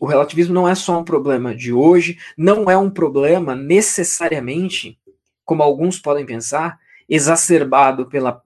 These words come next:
modernidade ou pela pós-modernidade. Ah, o pós-modernismo é relativista, radical. Verdade. Mas a ideia de se combater o relativismo, ou de se pensar o relativismo, né, antes de, antes mesmo de combater,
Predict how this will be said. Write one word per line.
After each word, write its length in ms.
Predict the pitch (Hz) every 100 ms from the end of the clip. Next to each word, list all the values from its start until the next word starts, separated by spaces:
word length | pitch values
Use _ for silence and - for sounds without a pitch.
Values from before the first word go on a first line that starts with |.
| -
modernidade 920 | 147 175 160 147 131 117 123 143 139
ou 80 | 127
pela 260 | 139 127
pós-modernidade. 1080 | 123 - 147 160 156 131 123 120 117 123 135 - - -
Ah, 160 | 180
o 120 | 165
pós-modernismo 1200 | 143 180 196 196 175 170 160 139 156 190 165 165 160
é 100 | 160
relativista, 840 | 156 156 - 160 127 156 - -
radical. 640 | 139 143 165 - 127 - _
Verdade. 680 | 170 233 208 143 127 110 - _ _ _ _ _ -
Mas 460 | 147 156 180 196 175
a 60 |
ideia 480 | 160 139 160 202 196
de 60 | 175
se 160 | - 170
combater 1040 | - 170 151 - 156 175 185 160 127 127 -
o 80 |
relativismo, 960 | 131 127 127 - 117 165 185 139 120 -
ou 300 | - 190 202
de 120 | 143 151
se 160 | -
pensar 800 | 202 269 190 - 196 196 175 110 -
o 80 |
relativismo, 720 | 131 127 120 104 123 180 127 120
né, 180 | 151
antes 220 | 139 143 -
de, 160 | 123 127 -
antes 240 | 151 -
mesmo 260 | 143 143 117
de 80 |
combater, 520 | - 143 - - 185